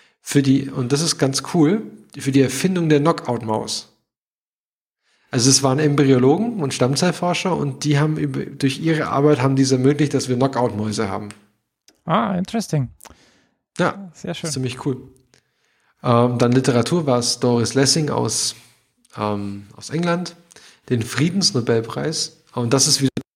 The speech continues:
Speaker 1: also wir schreiben das Jahr zweitausendeinundzwanzig und wir sind jetzt im Jahr zweitausendsieben. Friedensnobelpreis für das I P C C, in Deutschland mehr bekannt als der Klimarat,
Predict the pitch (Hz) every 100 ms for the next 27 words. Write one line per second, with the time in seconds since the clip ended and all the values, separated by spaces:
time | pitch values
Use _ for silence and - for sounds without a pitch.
0 | _ _ - _ _ _ - _ _ _
1 | _ - 127 113 - - - - 113 110
2 | 110 107 110 107 - 113 107 110 110 104
3 | - 127 113 110 - - - _ _ -
4 | 117 110 120 120 117 117 117 113 104 104
5 | 151 143 190 - - - _ _ _ _
6 | _ - 196 202 190 135 135 139 160 -
7 | 135 123 - - 143 156 180 - 156 139
8 | 156 196 233 - - _ - 131 117 127
9 | 127 139 120 131 127 127 - 127 131 120
10 | 117 - 117 110 139 160 151 110 110 110
11 | -